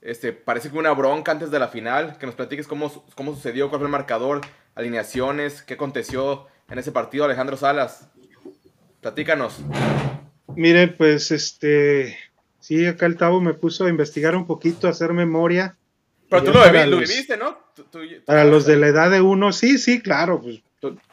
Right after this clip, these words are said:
Speaker 2: lo viví, pues, pues, claro, tengo cuarenta y, cuarenta y nueve años ya. Este, fue en el, en el ochenta y dos,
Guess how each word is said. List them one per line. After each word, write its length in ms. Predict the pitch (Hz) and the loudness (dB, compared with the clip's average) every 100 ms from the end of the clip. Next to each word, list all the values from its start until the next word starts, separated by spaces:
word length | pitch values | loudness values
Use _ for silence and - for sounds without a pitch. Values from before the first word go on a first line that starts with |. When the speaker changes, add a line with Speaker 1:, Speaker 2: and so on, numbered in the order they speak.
| - | -10
Speaker 2:
lo 240 | 135 131 | -4 -4
viví, 320 | 127 127 147 | -4 -2 0
pues, 260 | 190 170 190 | 0 2 0
pues, 260 | 202 147 - | 2 -4 -4
claro, 220 | 135 139 | -8 -6
tengo 220 | 147 151 | -6 -4
cuarenta 480 | 151 139 117 127 120 | -2 -2 -4 -4 -4
y, 160 | 113 110 - 659 - - _ _ _ - | -4 -10 -16 -14 -14 -18 _ _ _ -10
cuarenta 320 | 127 123 127 | -6 -4 -4
y 60 | |
nueve 260 | 127 147 156 | -2 0 2
años 260 | 160 160 131 | 2 0 0
ya. 300 | 143 180 - - _ _ _ _ | 2 0 -2 -12 _ _ _ _
Este, 800 | 135 123 - 139 127 127 120 117 - _ _ | -12 -10 -10 -6 -2 -2 -4 -8 -14 _ _
fue 120 | 147 | 0
en 100 | 151 | 2
el, 400 | 165 165 147 135 - - | 6 6 6 4 -2 -2
en 140 | 147 | 2
el 120 | 143 | 2
ochenta 460 | 139 - 143 143 135 | 2 0 0 0 -2
y 60 | |
dos, 680 | 131 160 180 175 - - - | 2 4 4 0 -4 -10 -12